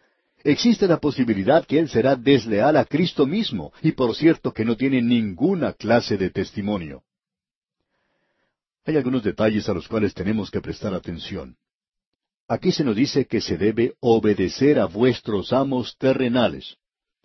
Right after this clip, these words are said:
Pablo dice esto en forma clara, que la esclavitud solo corresponde a los cuerpos de los hombres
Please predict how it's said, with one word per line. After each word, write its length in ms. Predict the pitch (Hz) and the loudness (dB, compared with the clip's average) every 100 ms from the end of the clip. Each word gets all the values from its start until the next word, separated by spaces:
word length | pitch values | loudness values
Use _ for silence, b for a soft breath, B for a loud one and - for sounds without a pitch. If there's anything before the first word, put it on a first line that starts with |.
| _ _ _ | _ _ _
Pablo 220 | - 175 147 | -2 0 0
dice 320 | 156 113 135 | 0 2 2
esto 220 | 135 135 | 2 -2
en 100 | 101 | -2
forma 300 | 123 127 95 | -2 -2 -4
clara, 560 | - 107 110 90 69 - | -4 0 0 0 -4 -4
que 120 | 127 | 2
la 80 | 131 | 2
esclavitud 560 | - 120 104 - 170 - | 2 2 0 2 0 2
solo 260 | 156 160 | 2 2
corresponde 680 | 127 110 92 - 139 123 110 b - | 2 0 -2 -2 0 2 0 b -4
a 180 | 117 110 | 0 0
los 180 | 101 | 0
cuerpos 480 | - 131 185 185 165 | 0 4 4 4 2
de 80 | 123 | 2
los 220 | 107 - | 2 2
hombres 400 | 139 131 98 - | 2 2 2 0